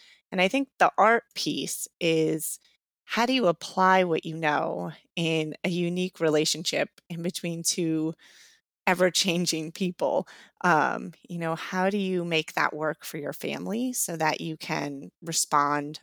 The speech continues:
appropriately to this little human in front of you who changes every day, every moment? Um,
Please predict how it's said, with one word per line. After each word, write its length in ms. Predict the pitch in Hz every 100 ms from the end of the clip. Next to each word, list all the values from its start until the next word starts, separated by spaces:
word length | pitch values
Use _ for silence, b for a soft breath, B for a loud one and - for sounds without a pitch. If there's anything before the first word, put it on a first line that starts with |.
| _
appropriately 880 | 165 - 175 - 165 165 - 165 170
to 140 | -
this 260 | 165 156 -
little 160 | 156 156
human 380 | - 175 175
in 100 | 160
front 220 | 151 165 156
of 100 | 156
you 160 | 151 147
who 100 | 151
changes 680 | - 160 156 156 143 147 - B B B B -
every 220 | 170 165
day, 500 | 156 147 147 151 156 -
every 240 | 156 156
moment? 640 | 156 147 151 151 - - - B B B _
Um, 540 | 165 156 - - -